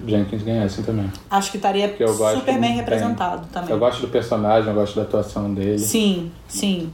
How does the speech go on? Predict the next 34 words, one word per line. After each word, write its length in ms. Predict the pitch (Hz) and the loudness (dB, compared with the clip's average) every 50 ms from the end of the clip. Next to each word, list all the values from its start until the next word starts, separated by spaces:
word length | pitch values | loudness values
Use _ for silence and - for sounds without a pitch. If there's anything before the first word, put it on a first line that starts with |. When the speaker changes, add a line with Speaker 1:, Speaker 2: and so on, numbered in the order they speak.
| - - | -6 -4
Speaker 1:
Ah, 80 | - 139 | -2 -2
gente, 160 | 113 107 - | 0 0 0
aquela 240 | 127 - 151 151 147 | 2 4 4 4 4
cena 260 | - - 143 143 147 | 2 2 0 0 2
do 100 | 143 147 | 0 0
bar, 280 | 139 120 117 113 117 113 | 2 4 4 4 4 2
sabe? 260 | - - 107 98 98 | 2 0 0 2 0
Que 120 | 95 - 104 | -2 -4 -6
o 40 | - | -4
cara 440 | - 104 104 104 107 104 101 101 95 - | -2 -2 0 0 0 -2 -4 -4 -6 -6
dispensa 560 | 113 104 101 - - 113 104 104 101 - - 104 | -6 -6 -6 -2 0 0 0 0 0 -2 -2 0
ele. 300 | 101 107 104 101 101 101 - - - | 0 0 0 -2 -4 -6 -8 -8 -6
Ah, 60 | - | -6
gente. 160 | - 95 101 - | -4 -4 -4 -2
Speaker 2:
Nossa, 480 | 165 160 156 156 156 - - - - 165 | 0 0 0 0 0 -2 -2 -4 -2 0
lágrimas. 540 | 165 165 160 156 151 156 151 - 98 190 95 | 4 4 4 4 4 2 0 2 2 2 2
Speaker 1:
Lágrimas. 300 | 95 95 98 - - - - | 2 0 0 -2 -6 -2 0
Speaker 2:
A 100 | 185 180 | 0 0
cena 200 | - 202 196 190 | 2 0 0 0
que 80 | - 214 | 0 -2
ele 100 | 196 196 | -2 -2
fala 240 | - 214 196 190 190 | 0 2 2 2 2
pro 140 | 196 190 185 | 0 -2 -4
Peixão 580 | - 185 170 - - 208 190 190 185 180 180 | -4 -4 -4 -2 0 2 2 4 2 2 2
lá, 360 | 185 196 190 180 170 165 160 - | 2 2 4 2 0 -2 -4 -8
Speaker 1:
Sim. 400 | - - - 131 120 110 104 101 - - - - - | -12 -2 0 2 2 2 0 -4 -6 -10 -16 -20 -20
Speaker 2:
que 640 | - - 196 185 180 175 175 170 170 165 160 160 165 139 - | -8 -6 -2 0 0 0 0 0 -2 -2 -2 0 0 0 2
acha 280 | - 175 180 175 - 190 | 2 2 2 2 0 -4
que 100 | - 185 | -4 -2
nasceu 400 | 180 170 - - - 185 175 175 | -2 -2 -2 -2 0 2 2 4
ou 140 | 180 180 180 | 4 4 4
muito, 760 | 185 185 185 185 180 - 190 175 165 160 160 156 156 160 160 - - - - - | 2 0 0 -2 -2 -2 -2 0 0 0 0 0 -2 -4 -8 -10 -16 -18 -8 -2
Speaker 1:
Ou 100 | 107 | 0
Speaker 2:
ou, 40 | 107 | 2